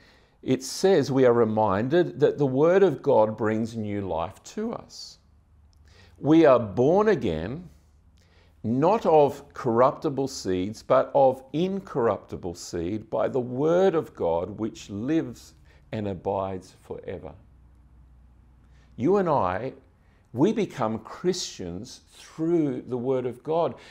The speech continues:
God's life comes into us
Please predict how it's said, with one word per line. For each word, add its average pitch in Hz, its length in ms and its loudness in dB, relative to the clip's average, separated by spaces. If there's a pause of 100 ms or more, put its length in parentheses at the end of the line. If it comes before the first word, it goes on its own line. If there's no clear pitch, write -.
(160)
God's 160 340 4
life 165 760 2 (240)
comes 156 440 -2 (140)
into 180 560 -2
us 87 340 -2